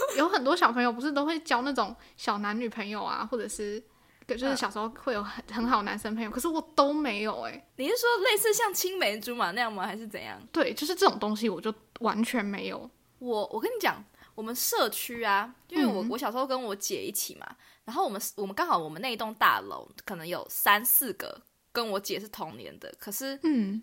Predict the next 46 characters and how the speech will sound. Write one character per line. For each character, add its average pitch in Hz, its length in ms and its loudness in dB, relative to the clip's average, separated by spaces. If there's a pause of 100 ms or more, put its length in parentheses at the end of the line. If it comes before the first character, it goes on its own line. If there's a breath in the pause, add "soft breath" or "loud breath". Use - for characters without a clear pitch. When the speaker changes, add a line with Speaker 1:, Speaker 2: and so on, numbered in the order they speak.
Speaker 2:
跟 285 280 -4
我 196 180 -2
同 196 200 -10
年 190 140 -6
的 190 60 -2
好 185 100 -8
像 185 80 -4
就 226 80 -8
只 214 120 -4
有 - 140 -4 (280)
一 170 120 -14
户 226 360 -6
的 - 120 -4
兄 185 380 -2
弟， 196 100 -10
一 - 120 -12
个 220 100 -2
跟 220 100 -6
我 190 80 -6
差 175 220 0
一 - 40 -6
岁， 156 360 -6
一 220 80 -12
个 240 80 -4
大 269 180 12
我 170 120 4
一 180 40 2
岁， 226 140 0
一 190 60 0
个 185 40 -4
小 170 160 0
我 170 140 0
一 - 40 -4
岁， 285 200 2
Speaker 1:
嗯。 233 60 2
Speaker 2:
但 226 80 0
是 254 60 -2
算 320 120 -2
是 294 160 -6
很 170 160 -8
接 180 180 -2
近 196 220 -8
的 92 80 -16
这 202 100 -12
样 202 160 -12
子。 - 140 -18